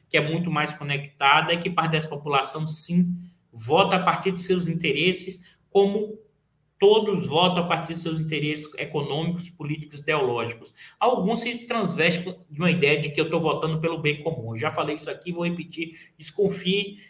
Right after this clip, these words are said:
de que alguém que só fica falando do bem comum e deixa de fora os seus interesses imediatos. A conexão entre os interesses imediatos coletivos, que são a mediação pra pensar profundas transformações. Eu queria aqui, novamente,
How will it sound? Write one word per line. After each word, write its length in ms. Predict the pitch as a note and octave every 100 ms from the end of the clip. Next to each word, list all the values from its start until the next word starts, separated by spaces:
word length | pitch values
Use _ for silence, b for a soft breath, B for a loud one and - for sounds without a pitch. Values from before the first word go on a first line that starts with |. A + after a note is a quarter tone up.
| _
de 100 | D#3
que 120 | -
alguém 320 | F3+ - D#3+ F3
que 60 |
só 120 | -
fica 240 | E3+ D#3+ E3
falando 380 | E3 D3 D3 D3
do 80 |
bem 200 | D3 D#3
comum 440 | D#3+ C3 B2+ C#3+ D3 B B -
e 60 |
deixa 260 | C#3+ D3 D#3
de 120 | D3+
fora 240 | - D3
os 100 | C#3+
seus 220 | - C#3+ C#3+
interesses 420 | C#3+ C3+ C3+ C3+
imediatos. 540 | C3 C3 A#2+ A2 -
A 60 | C3
conexão 960 | - D#3+ F3+ F3 E3+ - F3 G3+ F#3+
entre 420 | D3 C3+ C3+ A2 B B _
os 100 | B2+
interesses 440 | D#3 D#3+ D#3 F3+
imediatos 500 | F3 D#3+ D#3 C#3 C#3
coletivos, 560 | - D3 C#3+ C#3+ E3+ F3
que 100 | -
são 160 | - E3+
a 60 |
mediação 760 | E3+ F3 E3 C#3+ - C#3 D3+ D#3 B B -
pra 140 | D3
pensar 340 | D3 D3 - C#3
profundas 560 | D#3 C3+ - C3+ C#3+
transformações. 1000 | - D3 C#3+ C3+ C#3+ C#3 - G#2+ A2 - B B B B B
Eu 140 | D3
queria 440 | D#3 F#3+ G3+ G#3+ G#3+
aqui, 380 | - F#3 F#3+
novamente, 840 | D#3 F3+ - D#3+ D3 D#3 D#3+ F3 B